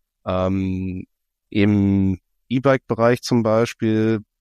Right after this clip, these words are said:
ist man dann eher dabei, mit Integratoren zu arbeiten. Das heißt, das wäre dann der Pack-Developer an sich. Im Schwerlastbereich hat sich das noch nicht so ganz, äh, rausgebracht. Also während beispielsweise ein Landmaschinenhersteller vielleicht, äh, die Batterien selber zukauft, ist es im Minenbereich eher so, dass,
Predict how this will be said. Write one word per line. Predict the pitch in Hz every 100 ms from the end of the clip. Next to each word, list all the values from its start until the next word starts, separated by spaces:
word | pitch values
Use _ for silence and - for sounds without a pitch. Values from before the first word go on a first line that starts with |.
| _ -
ist | 98 92
man | 104
dann | 95 92
eher | 104 113 123 123
dabei, | 120 110 104 104
mit | 107 101
Integratoren | 104 101 101 - 104 107
zu | - -
arbeiten. | 101 98 98 104
Das | 87 -
heißt, | 90 -
das | 78
wäre | - 95
dann | 90
der | 90
Pack-Developer | 85 98 - 90 90 92 - 85
an | 87
sich. | 95 120 - _ _ _ _
Im | 98
Schwerlastbereich | 92 - 107 113 - 107 101 101
hat | 110 -
sich | 104
das | 104 -
noch | 92
nicht | 107 -
so | 95
ganz, | 90 120 139 - -
äh, |
rausgebracht. | 123 120 117 113 - - - 113 - -
Also | 92 95 90 - _ _ _ _ -
während | 98 101 104 98 - _ _ _ _ _ _
beispielsweise | - 101 - 107 - 98 98 98 92
ein | 92 90
Landmaschinenhersteller | - 107 120 104 - 98 92 95 87 101 101 113
vielleicht, | - 98 92 92 - - -
äh, | 92
die | 90 90 -
Batterien | 92 - 95 90
selber | 90 104 113
zukauft, | 117 - 104 101
ist | -
es | 98 -
im | 87
Minenbereich | 98 113 110 98 98 -
eher | 92 92
so, | 92 92
dass, | 90 - -